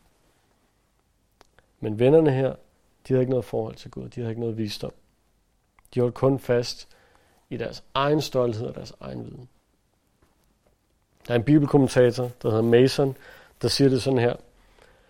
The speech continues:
"At vinde visdom kræver den fuldstændige ofring af vores mest værdifulde besiddelse, os selv.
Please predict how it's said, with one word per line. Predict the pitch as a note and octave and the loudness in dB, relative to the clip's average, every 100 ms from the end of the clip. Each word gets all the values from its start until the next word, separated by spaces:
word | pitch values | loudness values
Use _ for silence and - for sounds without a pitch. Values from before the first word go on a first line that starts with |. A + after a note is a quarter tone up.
| _ - | _ 0
"At | C#3 A#2+ C3 | 0 4 8
vinde | E3+ G3 F#3+ | 10 10 6
visdom | D3 E3 F3 - D3 - - _ _ _ _ _ _ - | 4 2 2 0 0 -2 -14 _ _ _ _ _ _ -4
kræver | - B2+ C3 D#3 D3+ - _ _ _ _ - | 4 6 6 4 0 -10 _ _ _ _ -2
den | A#2 | -2
fuldstændige | - - G3 G#3 G3 - - D#3+ D#3+ D#3 D3+ - - | -4 2 4 4 2 -6 2 4 4 0 -2 0 0
ofring | C3 - D3 C#3+ C#3 _ _ - | 0 0 -8 -8 -14 _ _ -8
af | C3+ A#2+ | -2 2
vores | A#2 G#2 | 2 2
mest | C3 D#3+ E3 - - - | 4 4 2 -6 -16 -4
værdifulde | B2+ - C#3 - D3 C3 B2+ - | -2 0 -2 -2 -6 -6 -8 -8
besiddelse, | A2+ - A#2+ B2 A#2 C#3 - _ _ _ _ - _ _ _ - | -8 -6 -8 -8 -14 -18 -20 _ _ _ _ -20 _ _ _ -10
os | G#2 | -8
selv. | - A2+ | -6 -8